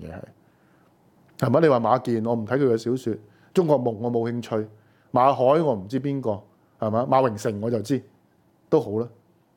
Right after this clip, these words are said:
呢個直接香港人最痛咩？層樓跌價吖嘛，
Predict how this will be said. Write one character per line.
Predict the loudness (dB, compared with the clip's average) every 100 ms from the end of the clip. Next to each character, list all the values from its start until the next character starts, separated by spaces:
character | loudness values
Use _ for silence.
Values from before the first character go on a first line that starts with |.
| _
呢 | 0
個 | 2
直 | 2 0
接 | -2 -2 -12 _ _
香 | -2 2
港 | 2
人 |
最 | 0 -4
痛 | -4 -6
咩？ | -6 -8 _ _ _ _ _ _ _
層 | -8 -4
樓 | -2
跌 | -2
價 | -2 -2 -2
吖 |
嘛， | -6 -12